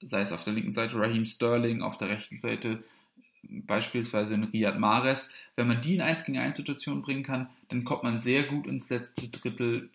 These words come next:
kann da immer wieder den Gegner zwingen, ähm, sich zu entscheiden und da kann man dann eben immer wieder Torsituationen kreieren und ich glaub, das ist sogar eine Option, die für Borussia Dortmund sehr interessant sein könnte, ähm, weil die Spielertypen es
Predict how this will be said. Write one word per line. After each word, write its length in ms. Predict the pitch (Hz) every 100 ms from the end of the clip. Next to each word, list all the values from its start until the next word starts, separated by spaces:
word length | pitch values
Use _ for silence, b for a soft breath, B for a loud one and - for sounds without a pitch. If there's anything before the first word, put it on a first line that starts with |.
| _
kann 260 | - 123 127
da 140 | 120
immer 260 | - 127 120
wieder 160 | 120
den 220 | 107 120
Gegner 340 | 113 120 123 120
zwingen, 600 | - 123 123 131 127 B B -
ähm, 340 | 120 117 107
sich 300 | 104 120 -
zu 80 | -
entscheiden 560 | 107 120 131 120 117 110
und 180 | 107
da 140 | 113 113
kann 220 | - 120
man 100 | 117
dann 120 | 107
eben 200 | 101 110
immer 180 | 110 110
wieder 200 | 104 107
Torsituationen 840 | - 127 120 120 117 107 - 110
kreieren 520 | 110 - 135 135 143 147 B B
und 220 | - 113 110
ich 160 | -
glaub, 260 | 120 117 B B B
das 200 | - -
ist 140 | 240
sogar 200 | 240 175
eine 240 | 147 131 -
Option, 480 | - - 143 151 160
die 80 |
für 160 | - 135
Borussia 340 | 131 131 131
Dortmund 380 | 117 117 120 120
sehr 140 | 120 98
interessant 440 | - 117 131 143
sein 220 | - 170
könnte, 400 | 170 175 170 196 B B B -
ähm, 220 | 120 123
weil 160 | 117 123
die 100 | 143
Spielertypen 760 | - 151 143 - 147 127 131 -
es 360 | - - -